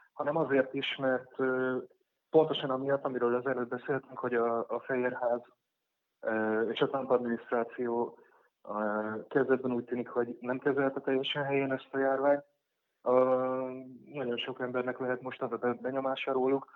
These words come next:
hogy, ö, igazából egy komolyabb krízis, ö, helyi értéken való kezelésére ez a brigád alkalmatlan. Mert hát azért azt bevallhatjuk, hogy az elmúlt négy évben,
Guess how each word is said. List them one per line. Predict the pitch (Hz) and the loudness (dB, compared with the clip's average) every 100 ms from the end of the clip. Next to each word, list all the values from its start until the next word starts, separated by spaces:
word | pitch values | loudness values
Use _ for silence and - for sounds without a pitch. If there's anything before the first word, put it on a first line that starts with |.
| - - _ - | -20 -20 _ 2
hogy, | 120 117 | 2 4
ö, | 123 123 123 120 | 4 4 2 0
igazából | 131 131 131 131 131 | 0 0 4 4 4
egy | 127 | 2
komolyabb | 127 123 113 107 | 2 0 0 -2
krízis, | - 127 120 123 120 - - _ _ _ _ | -2 -2 0 0 -2 -6 -12 _ _ _ _
ö, | - 113 110 107 110 110 110 110 _ _ _ | -2 0 2 2 2 2 0 -6 _ _ _
helyi | - 139 | 2 4
értéken | 131 120 - 127 127 | 6 2 0 -2 0
való | 120 117 | 2 2
kezelésére | 117 127 131 127 123 - 131 131 135 - - _ | 0 0 2 0 0 2 4 4 0 -8 -20 _
ez | - 123 | -2 0
a | 113 | 2
brigád | 120 120 120 | 2 4 4
alkalmatlan. | 113 104 - 110 107 - 107 - _ _ _ | 4 0 0 -4 -4 -4 -8 -10 _ _ _
Mert | - | 0
hát | 135 143 | 2 2
azért | 135 135 | 2 2
azt | 135 | 2
bevallhatjuk, | 143 127 120 120 123 | 2 2 0 -2 -2
hogy | 123 | 0
az | 123 | 0
elmúlt | 127 117 113 | -2 -2 -2
négy | 127 127 | -2 2
évben, | 131 127 135 131 | 0 2 2 2